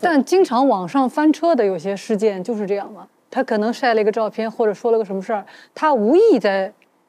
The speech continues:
炫耀，他就是好好说那件事儿，被大家发现了，哦，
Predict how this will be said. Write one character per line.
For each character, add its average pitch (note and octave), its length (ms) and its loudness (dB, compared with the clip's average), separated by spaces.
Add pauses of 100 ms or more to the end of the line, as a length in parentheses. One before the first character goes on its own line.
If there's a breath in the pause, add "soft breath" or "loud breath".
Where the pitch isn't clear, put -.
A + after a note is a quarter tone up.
炫 G#3 260 -2
耀， F#3+ 320 -2
他 C#4+ 100 -2
就 F4+ 180 2
是 D#4+ 60 4
好 B3 200 -4
好 A#3 100 2
说 C#4 160 0
那 C#4 60 4
件 C#4 120 4
事 A#3+ 100 -2
儿， A#3 60 2
被 C#4 160 0
大 C4+ 160 0
家 D4 160 0
发 E4 240 -2
现 E4 220 -2
了， A#3+ 100 -8
哦， C#4+ 360 4